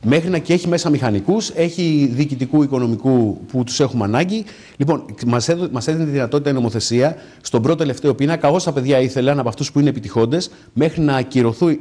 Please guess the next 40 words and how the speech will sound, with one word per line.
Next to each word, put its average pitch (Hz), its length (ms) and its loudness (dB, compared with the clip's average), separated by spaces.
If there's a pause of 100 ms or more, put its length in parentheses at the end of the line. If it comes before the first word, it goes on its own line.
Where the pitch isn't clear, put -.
(140)
και 143 140 2
ο 135 80 2
τελευταίος, 123 600 0 (300)
να 127 180 2
έρθουν 170 220 -2
σαν 175 200 0
ειδόχοι 175 340 0
με 160 60 2
οκτώ 151 240 0
μήνες 165 240 0
σύμβαση 202 420 0
και 196 120 -2
μετά, 208 380 0
αν, 202 220 0
όταν 196 220 0
θα 165 80 -2
βγει 160 220 0
ο, 139 200 4
όταν 156 200 -2
θα 139 200 2
είναι 147 120 2
μόνιμοι 147 280 4
πλέον, 143 180 0
συνεχίζουνε. 233 580 -2 (300)
Αν 180 200 2
όχι, 196 300 -2
αν 156 280 0
υπάρξει 151 320 -4
κάποια 139 220 0
ένσταση. 139 380 -2 (300)
Λοιπόν, 151 260 0 (260)
απο-, 139 380 -2 (200)
κάναμε 185 320 2
μια 147 140 4
επικοινωνία 120 460 0
με 117 60 2
τα 120 80 0
παιδιά, 196 320 2
δέχτηκαν 175 640 -2
δύο, 123 460 2